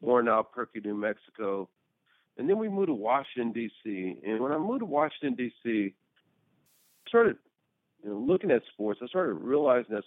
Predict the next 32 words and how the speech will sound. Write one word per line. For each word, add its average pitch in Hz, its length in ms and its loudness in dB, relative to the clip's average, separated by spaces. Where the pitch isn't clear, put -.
sports 139 300 -4
is 90 160 -10
really 139 460 -2
an 104 80 -6
important 127 500 -2
part 113 140 2
of 104 60 -4
my 98 140 0
life. 107 380 -2
I 95 160 -4
love 113 280 0
playing. 110 420 -2
I 90 60 -4
love 107 320 -4
going 110 280 -2
out 104 280 -4
and 98 220 -14
hanging 110 220 -2
with 95 160 -2
my 95 100 -4
friends. 110 260 0
But 113 140 -2
the 123 60 0
one 247 220 8
thing 220 160 -2
that 147 100 2
I, 117 320 -2
I, 101 300 -10
I 117 40 -8
remember 131 500 -4
distinctly 135 560 -4
was 107 240 -4